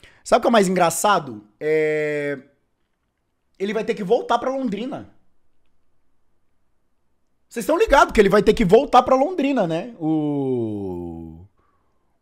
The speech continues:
o, o anão, né? O Calvin, o Miniboto, né? Por quê? Por quê? Porque ele tá no desafio lá da Porsche do Renato Garcia. Por causa do desafio. Então, tipo assim,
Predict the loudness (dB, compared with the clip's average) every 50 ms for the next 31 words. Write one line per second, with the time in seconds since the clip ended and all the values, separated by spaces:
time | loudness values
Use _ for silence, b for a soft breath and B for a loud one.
0 | _ _ -8 -8 -6 -6 -6 -6 -6 -6 -8 -8 -10 -10 -12 -12 -14 -16 -18 -20
1 | -20 _ _ _ _ _ _ 6 6 6 6 6 2 2 2 0 -4 -6 -8 -12
2 | -14 -4 4 6 6 6 6 4 0 -6 -8 -8 -6 -6 -4 -4 -4 -4 -6 -8
3 | -12 -14 -14 -16 _ _ _ _ _ _ _ _ _ _ _ _ _ _ _ _
4 | _ _ _ _ _ _ _ _ _ _ _ _ _ _ _ _ -2 -2 -2 -2
5 | -4 -2 6 8 8 10 10 8 4 0 -6 -16 _ _ _ _ _ _ _ _
6 | _ -12 -12 -8 -2 -2 -2 -2 -2 -6 -12 -20 _ _ _ _ _ _ _ _
7 | _ _ _ _ _ _ _ _ -6 -6 -6 -4 -2 -2 0 0 0 -4 -6 -4
8 | -4 -2 -2 -2 -4 -6 -8 -10 -4 -4 -4 -4 -4 -8 -10 -8 -8 -8 -10 -10
9 | -12 -14 -16 _ _ _ _ _ -4 0 0 2 2 2 2 0 0 -4 -4 -4
10 | -4 -4 0 0 0 0 0 -2 -4 -6 -8 -8 -8 -6 -6 -8 -8 -6 -6 -6
11 | -6 -6 -8 -10 -8 -8 -8 -8 -10 -14 _ _ _ _ _ _ _ _ _ _
12 | _ _ _ -14 -4 0 0 0 0 -4 -10 -6 -4 -6 -6 -4 -10 -12 -12 -12
13 | -16 _ -12 -8 -8 -8 -8 -6 -8 -8 -8 -8 -12 -14 -14 -16